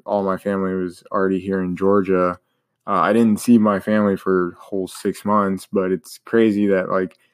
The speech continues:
uh, my mom, she, you know, she's just been freaking out a little bit, and she's like, "Hey, I'm gonna miss you more than, than I missed you then," even though, like, we're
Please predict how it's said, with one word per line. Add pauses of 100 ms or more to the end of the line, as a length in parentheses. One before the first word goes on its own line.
(300)
uh,
my
mom,
she,
you
know,
she's
just
been
freaking
out
a
little
bit,
and
she's
like,
"Hey,
I'm
gonna
miss
you
more
than, (440)
than
I
missed
you
then," (120)
even
though,
like, (760)
we're